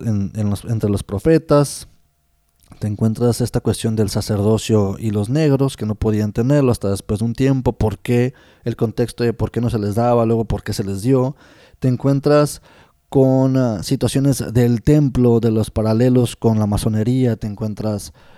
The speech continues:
con, ah, los cambios dentro de las ordenanzas del templo, de cómo se lleva a cabo una encuesta en un tiempo, para ver las incomoda-, incomodidades del por qué la membresía no iba tanto al templo y te,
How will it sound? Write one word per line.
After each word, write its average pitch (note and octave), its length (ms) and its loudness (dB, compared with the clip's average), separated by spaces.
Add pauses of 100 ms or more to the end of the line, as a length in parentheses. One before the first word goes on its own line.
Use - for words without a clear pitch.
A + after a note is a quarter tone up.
(300)
con, A2+ 440 -2
ah, F#2+ 420 -4
los G#2+ 200 -4
cambios B2+ 600 2
dentro A2+ 240 0
de A2+ 40 0
las G#2+ 120 -2
ordenanzas G#2+ 420 -4
del A2 180 -4
templo, A2+ 580 0 (320)
de A#2+ 140 -6
cómo C3 480 2
se A#2+ 180 -2
lleva A#2 420 0
a B2+ 40 -2
cabo B2+ 220 2
una B2+ 160 2
encuesta B2 800 -2 (460)
en A#2 160 -2
un B2 140 -2
tiempo, B2 540 -2 (300)
para A2+ 200 0
ver A#2+ 100 0
las B2 140 -2
incomoda-, A2 560 0 (100)
incomodidades A2+ 720 0
del A2+ 100 -2
por G#3 200 -2
qué B2 100 -4
la B2 100 0
membresía A#2 480 -2
no A#2 120 2
iba B2 180 4
tanto A#2 320 -2
al A#2 120 -4
templo A#2 520 -2
y A2 100 -10
te, - 420 -12